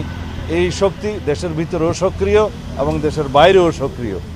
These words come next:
আমরা ঘটনার সুষ্ঠু তদন্তের জন্য এবং তড়িৎ ব্যবস্থা গ্রহণের জন্য আহ্বান জানিয়েছি।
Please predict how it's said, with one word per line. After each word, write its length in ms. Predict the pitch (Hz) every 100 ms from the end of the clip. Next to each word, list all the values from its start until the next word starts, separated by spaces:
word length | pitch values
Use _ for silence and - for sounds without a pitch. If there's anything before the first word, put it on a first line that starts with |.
| - 113
আমরা 240 | 143 175
ঘটনার 360 | 180 180 190 190
সুষ্ঠু 340 | - 190 - 170
তদন্তের 440 | 180 170 165 165
জন্য 340 | 147 156 170 180 - - - -
এবং 260 | 139 151 160 147 - -
তড়িৎ 240 | 180 190 175
ব্যবস্থা 380 | 156 156 147 170
গ্রহণের 300 | 165 165 156
জন্য 140 | 160 160
আহ্বান 280 | 151 151 151
জানিয়েছি। 400 | 143 131 110